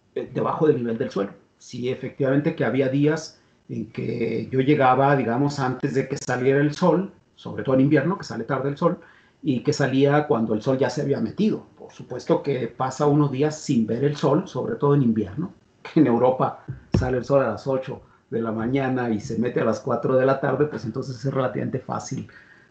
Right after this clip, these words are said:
que esto ocurra. Sí, hay jornadas de trabajo intensos y hay jornadas en las que hay reuniones. Por ejemplo,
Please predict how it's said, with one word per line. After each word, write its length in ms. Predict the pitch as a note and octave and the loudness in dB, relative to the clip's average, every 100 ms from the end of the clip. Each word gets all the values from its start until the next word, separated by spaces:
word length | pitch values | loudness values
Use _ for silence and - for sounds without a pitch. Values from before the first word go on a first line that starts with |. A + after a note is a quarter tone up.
| - - | -20 -12
que 100 | - | -8
esto 240 | B2 - D3 | -4 2 4
ocurra. 480 | D#3+ G3 - - - _ _ _ _ _ | 8 6 6 -2 -12 _ _ _ _ _
Sí, 420 | - B3 A#3+ C#4+ - | -2 2 2 0 -2
hay 200 | D3+ E3+ | 2 2
jornadas 600 | E3 G#3+ G3 G#3 G#3 F#3 | 2 0 2 2 2 2
de 60 | |
trabajo 360 | F3+ C#3+ D3 D3 | 2 2 2 0
intensos 760 | C3+ C#3+ B2 G#2 - - - _ | -4 -4 -6 -8 -20 -20 -20 _
y 220 | C3+ A#2 | -16 -12
hay 340 | A#2+ C3 C#3+ D3 | -8 -6 -4 -4
jornadas 640 | - C3+ B2+ C3 C#3+ C#3+ | -2 -2 -2 2 2 2
en 140 | B2+ A2+ | -4 -6
las 160 | G#2 | -10
que 400 | - A2+ G#2+ G#2+ | -12 -12 -10 -10
hay 160 | G#2 B2 | -8 -4
reuniones. 680 | - C3+ D3 D3+ C#3+ D3+ D#3+ | 2 6 8 8 6 2 -2
Por 120 | A#2+ | -6
ejemplo, 540 | G#2+ C3 C3+ B2+ - | -6 -4 -2 -2 -4